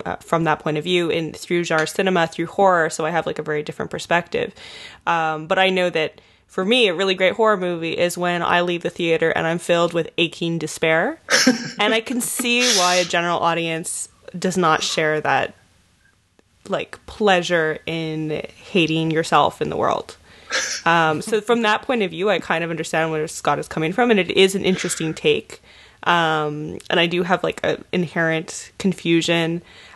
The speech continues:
Speaker 1: as to what the service of a cinema score is, because of the idea of, like, well, I don't, I don't really pay that close attention to the marketing, and I don't see the value of whether or not it measures up at the end. But I'm also not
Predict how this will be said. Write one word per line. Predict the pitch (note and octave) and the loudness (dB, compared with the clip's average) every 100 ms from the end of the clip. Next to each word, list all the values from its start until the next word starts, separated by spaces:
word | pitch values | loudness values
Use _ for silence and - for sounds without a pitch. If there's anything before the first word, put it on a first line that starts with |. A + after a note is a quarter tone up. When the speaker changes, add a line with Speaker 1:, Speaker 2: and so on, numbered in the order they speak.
| - | 0
Speaker 1:
as | E3+ E3 | 0 0
to | - E3+ | -2 -2
what | D3+ D#3 - | 2 0 0
the | |
service | - - D#3+ E3 A3+ C4+ | -6 -2 -2 2 0 2
of | C4+ C#4 | 0 -2
a | |
cinema | - C4+ C4+ | -2 -2 -2
score | C4+ - B3+ | 0 4 4
is, | C4+ C4 | 4 0
because | _ - F#3 - E3 D#3+ D#3+ | _ -8 -6 0 2 2 2
of | D#3 - | -2 -2
the | D#3+ D#3 D#3 - - - | -2 -2 -4 -14 -20 -2
idea | E3+ E3 D#3+ | 0 2 2
of, | |
like, | E3 - | 0 -2
well, | F3 E3 - | 0 2 4
I | E3 | 2
don't, | - - - | 0 -4 -4
I | |
don't | E3+ E3 - | -2 -4 -6
really | F3 E3+ E3 D#3+ D3+ | -4 0 2 0 -2
pay | - E3 D#3 | -2 0 2
that | - - - | 0 0 -4
close | - F#3+ | -4 -2
attention | F#3+ G#3+ F#3+ G3+ | 2 0 2 -2
to | G3 | 0
the | G3+ | 2
marketing, | F#3+ F#3+ G3 F#3+ F#3+ F#3 | 2 2 2 2 2 2
and | E3 | 0
I | |
don't | D#3+ D#3 - | 0 -2 -2
see | D#3+ | 2
the | E3 D#3 | 2 4
value | D#3+ D#3 D#3 D#3 | 4 4 2 0
of | D#3 D#3+ - - - - - | 0 0 -4 -20 -20 -20 0
whether | F3 E3+ E3+ | 2 4 4
or | |
not | E3 D3+ | 6 4
it | |
measures | E3 D3+ D3+ D3+ | 2 0 -2 0
up | - - | 0 0
at | G3 | 0
the | A3 | 4
end. | A#3 C4 D4+ D4 - - _ - - _ _ - | 4 4 2 0 -6 -10 _ -20 -20 _ _ 2
But | E3 | 4
I'm | F3 F3 | 4 4
also | F3 - | 0 0
not | F3+ D#3+ - | 0 0 -4